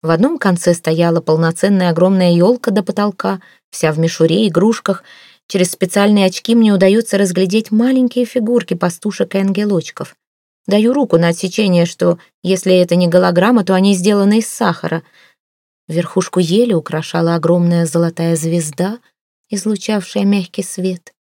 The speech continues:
Под деревом лежали коробки с подарками. В глубине комнаты находился стол, на котором стоял большой раскрытый кукольный дом.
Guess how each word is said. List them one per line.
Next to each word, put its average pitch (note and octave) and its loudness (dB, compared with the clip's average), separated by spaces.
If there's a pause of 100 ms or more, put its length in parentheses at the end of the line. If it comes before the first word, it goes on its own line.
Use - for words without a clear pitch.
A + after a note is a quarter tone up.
(560)
Под F3+ 2
деревом C#4 0
лежали A#3+ 2
коробки B3 -4
с - -10
подарками. D#3+ -4 (420)
В D#3+ -4
глубине F3 2 (120)
комнаты B3+ 0
находился F#3 0
стол, G#3 0 (320)
на E3 -2
котором D#3+ 0
стоял E3 0
большой D#3 -2
раскрытый F#3 -4
кукольный E3 -4
дом. C#3+ -6